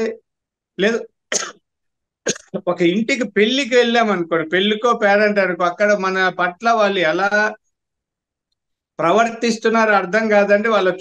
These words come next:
చూపుల్లో, వాళ్ళ చేష్టల్లో తెలియదా? ఓహో, ఇక్కడ మనల్ని ఏదో ఊరికే పిలిచారు, వచ్చి రాకపోయామని ఆడ తినేసి వచ్చేయాలి.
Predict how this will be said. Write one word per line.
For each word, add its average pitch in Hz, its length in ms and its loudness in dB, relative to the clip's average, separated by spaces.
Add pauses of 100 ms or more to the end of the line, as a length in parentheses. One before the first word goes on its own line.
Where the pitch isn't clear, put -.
చూపుల్లో, 208 520 0
వాళ్ళ 185 200 0
చేష్టల్లో 202 760 0
తెలియదా? 208 600 0 (380)
ఓహో, 190 260 0
ఇక్కడ 196 300 0
మనల్ని 180 420 2
ఏదో 214 400 2
ఊరికే 202 440 0
పిలిచారు, 196 560 -2
వచ్చి 190 360 -2
రాకపోయామని 180 680 2
ఆడ 196 280 0
తినేసి 208 380 0
వచ్చేయాలి. 160 540 0